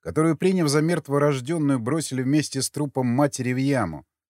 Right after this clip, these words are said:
Она тогда закричала, дав понять, что жива и хочет жить, несмотря ни на что. А он, хороший человек Николай,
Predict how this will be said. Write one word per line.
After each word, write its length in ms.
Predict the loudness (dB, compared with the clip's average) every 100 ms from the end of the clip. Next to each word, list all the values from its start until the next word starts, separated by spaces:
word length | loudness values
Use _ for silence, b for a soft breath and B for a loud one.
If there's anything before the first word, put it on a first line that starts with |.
| _ _ -6
Она 240 | 2 2
тогда 300 | 4 2 4
закричала, 720 | 4 2 0 0 0 0 0
дав 220 | 2 0
понять, 320 | 0 2 2 2
что 240 | 0 -2
жива 460 | 0 0 0 2 0
и 80 |
хочет 400 | 0 -4 -4 -4
жить, 340 | -4 -4 -4 -4
несмотря 560 | -6 -4 -4 -2 0
ни 200 | 2 4
на 180 | 4 2
что. 480 | 0 -4 -2 -2 -4 _ _ _ _ _
А 160 | 4 8
он, 320 | 8 8 4
хороший 480 | 0 0 0 0 -2
человек 460 | 2 2 2 0
Николай, 680 | 0 0 2 4 4 2 0